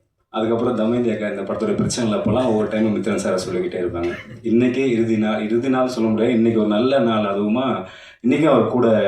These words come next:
இருந்துகிட்டே இருக்காரு மித்ரன் சார். இப்படி ஒரு நண்பன் கிடைக்கிறதுக்கு, அஹ், பெரிய விஷயம். ஆம், தமயந்தி அக்கா, தமயந்தி அக்கா இது போல நிறைய நண்பர்கள் சம்பாதிச்சு வச்சிருக்காங்க, அஹ், சினிமால. அதுதான் காயலை வந்துட்டு இவ்வளவு தூரம் கொண்டு வந்துச்சு. பல பிரச்சனைகள் காயல்ல.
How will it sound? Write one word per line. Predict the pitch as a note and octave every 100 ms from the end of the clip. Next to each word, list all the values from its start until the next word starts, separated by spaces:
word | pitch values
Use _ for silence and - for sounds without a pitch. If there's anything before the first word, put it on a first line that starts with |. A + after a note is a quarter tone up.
| F#2+
இருந்துகிட்டே | G#2+ G#2+ G#2 A2+
இருக்காரு | F#2+ F2+ F2+
மித்ரன் | F2+ F2+ F#2+
சார். | F#2+ G2
இப்படி | A#2
ஒரு | B2+
நண்பன் | B2+ D3 D#3+ B2
கிடைக்கிறதுக்கு, | A#2 A2+ A2+ A2 G#2 F2+ - - - - _ -
அஹ், | G#2+ G2 F#2+ F2+ - - - _
பெரிய | B2+ D#3 B2
விஷயம். | G#2+ A#2 G#2 G2+
ஆம், | G#2 G2 F#2+ F#2 F2+ F2+ F#2+
தமயந்தி | G#2 G#2+ A2 G2
அக்கா, | F#2
தமயந்தி | G2 D3 F3+
அக்கா | F3
இது | D3
போல | C#3+ C3+
நிறைய | D#3 D3
நண்பர்கள் | B2+ C3+ D3 B2+ G2+ F2+ F2 - - _ _ -
சம்பாதிச்சு | A2 C3 C#3+ C3
வச்சிருக்காங்க, | G#2+ G2 F#2+ F2+ - - -
அஹ், | G#2 G2 F#2+ F#2 F2+ - -
சினிமால. | A2+ A#2 A2+ G2
அதுதான் | G#2+ C3 D3 D3+
காயலை | B2+ C3 D3 B2+
வந்துட்டு | A#2 A#2
இவ்வளவு | A2+ A2 A2
தூரம் | A#2 G#2+
கொண்டு | G2 G2 G2
வந்துச்சு. | F#2 - -
பல | - -
பிரச்சனைகள் | F3 E3+ - E3 C3 G#2
காயல்ல. | - G2 F#2+ F2